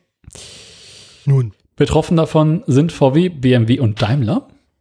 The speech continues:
Speaker 1: Das klingt so ein bisschen einfach alles so wie die Leute, die immer bei Andi Scheuer im Wohnzimmer sitzen.
Speaker 2: Genau, Andi Scheuers, äh, Wohnzimmerkollegen. Scheuers Mitbewohner. Denn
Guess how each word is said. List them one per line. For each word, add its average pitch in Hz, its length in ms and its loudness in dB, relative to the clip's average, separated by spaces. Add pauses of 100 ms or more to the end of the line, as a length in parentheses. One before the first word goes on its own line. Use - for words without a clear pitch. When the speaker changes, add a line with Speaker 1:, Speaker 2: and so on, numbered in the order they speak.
(640)
Speaker 1:
Das - 140 -4
klingt 135 200 -2
so 131 100 -2
ein 113 40 -2
bisschen 127 220 0
einfach 123 300 0
alles 139 240 0
so 127 140 0
wie 123 60 0
die 120 100 0
Leute, 113 220 0
die 147 80 0
immer 127 180 2
bei 110 180 0
Andi 117 380 -6
Scheuer 120 300 0
im 113 140 -4
Wohnzimmer 123 340 0
sitzen. 107 260 -6 (220)
Speaker 2:
Genau, 147 340 0
Andi 196 320 0 (180)
Scheuers, 143 480 0
äh, 135 300 0
Wohnzimmerkollegen. 131 640 0 (1600)
Scheuers - 400 -2
Mitbewohner. 110 560 -4 (1600)
Denn 185 600 -2